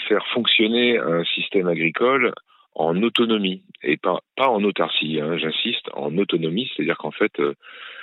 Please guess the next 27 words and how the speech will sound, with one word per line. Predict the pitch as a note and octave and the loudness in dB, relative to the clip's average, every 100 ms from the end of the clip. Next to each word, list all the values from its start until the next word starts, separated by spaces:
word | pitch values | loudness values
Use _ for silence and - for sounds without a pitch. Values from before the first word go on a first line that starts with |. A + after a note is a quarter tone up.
| - - - | -18 -20 -8
avec, | D#2 D#2 F2+ - | -2 2 2 2
euh, | D2+ C#2+ C#2 | 0 2 0
des | C#2 C2+ B1+ B1+ - _ _ - | -2 -2 -2 -6 -12 _ _ -8
méthodes | D#2+ - F2 | -4 0 0
naturelles, | D#2 D2 D#2 F2+ A2 | 0 0 2 2 0
on | E2 | 0
peut | D#2+ | 0
arriver | D2+ D2+ E2 | 0 0 2
à | E2+ | 2
produire | - - E2 F2+ D2 | 0 -2 0 2 0
un | D2+ | 0
excédent, | G2 - E2 D#2 A2 C3+ A#2+ | 0 0 0 2 0 -2 -10
un | D2 C#2+ C#2+ | -12 -12 -8
excédent | E2+ - D#2+ G2+ | -8 -4 0 0
de | F2 | -2
production | - D#2+ D#2 - F#2 | -4 -2 0 0 0
agricole, | D#2 C#2+ - F#2 A2+ | -2 -6 0 2 2
de | F2 D2+ | -2 -6
grains, | D2+ D#2 F#2+ A2+ | -4 -2 -2 -2
de | F#2+ D2 | -2 -4
choses | D2 - | -4 -8
comme | D2+ | -6
ça, | D2 A2+ | 0 0
qui | - - | -2 -6
peut | F2+ | -2
ensuite, | F2+ D2+ - G2+ - | 0 0 -2 -4 -2
euh, | D2+ | -4